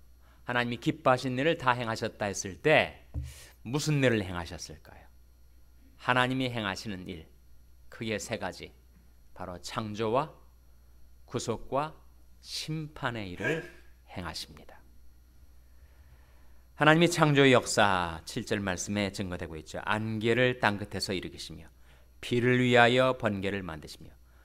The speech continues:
바람을 그 곳간에서 내시는도다." 구속의 역사, 팔 절에 나타나죠. "저가 애굽의 처음 난 자를 사람부터 짐승까지 치셨도다." 무엇을 위해서입니까? 출애굽의 역사,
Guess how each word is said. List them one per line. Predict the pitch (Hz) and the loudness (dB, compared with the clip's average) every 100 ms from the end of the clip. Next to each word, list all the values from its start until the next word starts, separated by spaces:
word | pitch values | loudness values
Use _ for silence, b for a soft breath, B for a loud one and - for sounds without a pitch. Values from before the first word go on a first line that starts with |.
| b - | b -6
바람을 | 98 87 87 92 | -2 -2 -4 -6
그 | - 90 | -8 -12
곳간에서 | - - 90 82 117 135 147 - - - - | -12 -10 -8 -6 -6 -8 -10 -20 -20 -20 -20
내시는도다." | - 78 73 - 76 80 - - - - - - b b b b | -18 -16 -14 -14 -14 -18 -20 -20 -20 -20 -20 -20 b b b b
구속의 | - 151 156 147 | 0 4 6 8
역사, | 135 - - 110 92 85 | 8 6 6 6 6 0
팔 | - 110 | 2 2
절에 | 117 107 | 2 -4
나타나죠. | 95 87 87 80 80 - b b | -4 -6 -12 -12 -16 -20 b b
"저가 | - 101 - | -4 -4 0
애굽의 | 113 110 110 | 0 0 -2
처음 | - - 139 135 | -2 -2 0 2
난 | 117 107 | 0 0
자를 | 107 104 123 135 b b b | 0 2 0 -2 b b b
사람부터 | - 104 101 95 92 98 | -6 -2 -2 -4 -6 -6
짐승까지 | - 92 90 95 87 95 117 - - - | -6 -8 -8 -10 -10 -8 -10 -12 -20 -20
치셨도다." | - - - 95 82 82 82 - | -14 -10 -8 -6 -8 -10 -14 -16
무엇을 | 123 143 135 131 135 | -10 -2 -2 -2 -4
위해서입니까? | 117 110 107 104 107 - 160 190 - b b - | -4 -4 -6 -10 -12 -12 -12 -12 -20 b b -20
출애굽의 | - 147 147 151 127 | -14 -8 -4 -2 -2
역사, | 92 - 82 73 | -4 -6 -6 -8